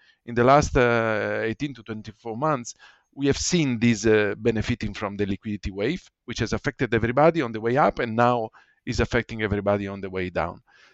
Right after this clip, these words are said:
So I think that, uh, um, it's, uh, like, uh, no surprise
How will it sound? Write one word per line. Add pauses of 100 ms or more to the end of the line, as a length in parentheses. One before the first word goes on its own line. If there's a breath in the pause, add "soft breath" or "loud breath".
So
I
think
that,
uh, (440 soft breath)
um,
it's,
uh,
like,
uh,
no
surprise